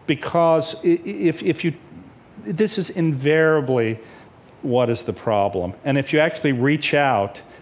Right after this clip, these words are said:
and make the effort, oftentimes these people, uh, my experience has been they'll break down or they'll tell you a story. And then once they tell you the story, they're engaged with you, right? Uh, and, and it's like I have these conversations about, you know,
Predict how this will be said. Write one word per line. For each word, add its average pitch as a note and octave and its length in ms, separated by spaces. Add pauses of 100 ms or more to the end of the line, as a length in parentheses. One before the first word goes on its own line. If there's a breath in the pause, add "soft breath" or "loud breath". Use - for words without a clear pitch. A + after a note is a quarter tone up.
(140 loud breath)
and A#2+ 120
make A#2 220
the B2+ 140
effort, B2 500
oftentimes C3+ 640
these B2+ 120
people, C3 380
uh, A#2+ 220
my A#2 180
experience A#2+ 360
has G#2 100
been A2+ 160
they'll G#2 100
break G#2+ 300
down G#2+ 340
or A2 140
they'll G2+ 160
tell G#2 240
you G2+ 100
a G2 40
story. A2 540 (540 loud breath)
And C3 160
then D#3+ 140
once D#3+ 160
they D#3 80
tell C#3 180
you B2+ 60
the A2+ 60
story, D3+ 500
they're B2 160
engaged B2+ 520
with G2+ 220
you, F2+ 180
right? G2+ 220 (640 loud breath)
Uh, C3 480
and, F3 380
and - 60
it's E3+ 260
like D#3 200
I D3+ 100
have C#3 180
these C3 160
conversations B2 840
about, A2+ 420
you C3 80
know, A2 200